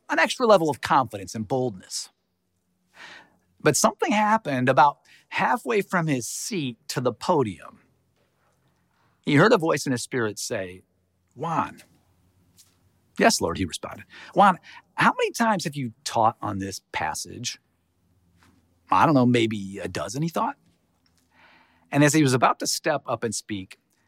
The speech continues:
he heard that same voice ask, "Did any of those talks do any good?" <sighs>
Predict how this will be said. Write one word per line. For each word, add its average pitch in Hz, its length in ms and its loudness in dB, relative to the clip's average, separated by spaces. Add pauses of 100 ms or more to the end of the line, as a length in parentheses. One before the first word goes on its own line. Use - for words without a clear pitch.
(180)
he 131 120 -4
heard 143 120 0
that 120 140 -2
same 220 260 -4
voice 147 240 2
ask, 123 320 -4 (920)
"Did 120 160 0
any 214 160 4
of 240 100 -2
those 208 160 0
talks 175 340 -2
do 123 180 -2
any 107 140 0
good?" 82 300 -14 (1900)
<sighs> - 60 -12